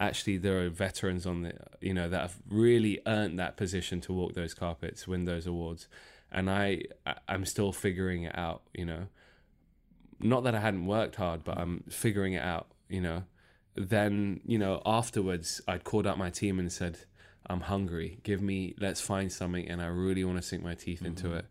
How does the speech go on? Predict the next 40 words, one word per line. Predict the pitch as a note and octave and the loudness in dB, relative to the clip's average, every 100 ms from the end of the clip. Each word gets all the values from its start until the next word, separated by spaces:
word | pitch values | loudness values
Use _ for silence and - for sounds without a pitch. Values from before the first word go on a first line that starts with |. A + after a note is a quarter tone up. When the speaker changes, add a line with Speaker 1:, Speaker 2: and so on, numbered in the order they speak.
| - - - - _ - | -16 -20 -20 -20 _ -8
Speaker 1:
And | F2+ E2+ E2+ - | -4 -2 -2 -4
I | F2 | -2
wanna, | F2 F2+ E2+ E2 - - | 0 0 -2 -4 -8 -4
you | G2 | 0
know, | F2+ | 0
prove | - - G#2+ G#2 F#2+ | -2 2 4 4 2
myself | F2+ E2+ - F2 - | 0 0 0 0 0
and | F2 | -2
earn | G2+ G#2 G2+ G2 | 2 2 2 0
this | F#2 F2+ | -2 -4
position | - F2 F#2 - F2+ | -4 -2 -2 0 -2
that | D2+ | -2
I've | E2 | -4
been | F2 | -4
given." | F2 E2+ E2+ D#2+ | -2 -2 -4 -6
Speaker 2:
Mm-hmm. | E2+ F#2 F2 - - | -8 -12 -12 -16 -2
Speaker 1:
But | G2+ | 2
there | G2+ | 4
was | F#2 | 4
nothing, | G#2+ F2+ - F2 - - - | 2 0 -4 -6 -8 -20 -14
really. | - F#2 F2+ E2+ E2+ - _ _ | -4 0 0 0 -4 -10 _ _
Speaker 2:
What | - | 0
was | A#2+ G#2+ | 2 2
your | G2 G#2 | 2 0
sense | - F2+ F2 - | 0 -4 -4 -4
of | F2+ | -4
why | F#2 F2 | -4 -4
that | F2+ E2+ | -4 -4
was? | A#2+ - - - _ - - | -4 -6 -10 -20 _ -20 -12
Speaker 1:
<sighs> | - - _ _ - - - - - - _ - | -12 -12 _ _ -6 -4 -4 -8 -10 -12 _ -8
I, | A2 - A2+ | -4 -2 -2
I | |
just, | A#2 A#2+ - | 0 0 2
just, | B2+ - - | 0 0 -2
the, | - | -4
the | F2 G2+ | -4 -2
Slumdog | A2 C3 C3 C3+ B2 | 0 2 4 4 4
was | A2 G2+ | 2 2
so, | - A2+ A2 | 4 4 4
uh, | G2 | 2